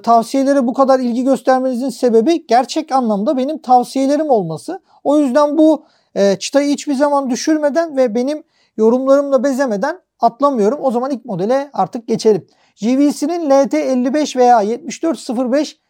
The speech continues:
T modeliyle başlayacağız. Evet, televizyon modelleri biraz karışık olabiliyor. On iki bin liralık bir fiyatı var. Bu televizyon beni fiyatına göre fazlasıyla şaşırttı diyebilirim. Çünkü temel olarak baktığım tüm nitelikler, işte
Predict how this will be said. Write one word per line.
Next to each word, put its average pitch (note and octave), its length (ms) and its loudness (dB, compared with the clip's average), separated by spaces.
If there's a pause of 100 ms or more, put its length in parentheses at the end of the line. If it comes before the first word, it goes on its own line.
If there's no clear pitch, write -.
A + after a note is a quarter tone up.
(160)
T D4 180 4
modeliyle G3+ 520 0
başlayacağız. F#3+ 480 -2
Evet, F#3 200 -4
televizyon G3 360 -4
modelleri D#3+ 420 -10
biraz F#3 180 -4
karışık E3+ 340 -8
olabiliyor. F3 480 -2 (280)
On F#4+ 140 -2
iki C#4+ 260 -2
bin B3+ 160 -2
liralık C#4+ 380 0
bir D#4 80 0
fiyatı D4+ 340 -2
var. C4 180 2 (420)
Bu G4 100 -2
televizyon A3+ 560 0
beni D4 240 -4
fiyatına C4 440 -4
göre F#3 200 -4
fazlasıyla F#3+ 720 -4
şaşırttı G3+ 500 -8
diyebilirim. E3+ 440 -2 (320)
Çünkü C#4+ 380 -2 (240)
temel C#4 260 2
olarak D4 380 4
baktığım A#3+ 400 -2
tüm D#4+ 240 -4
nitelikler, F3+ 520 -2
işte G3 320 -4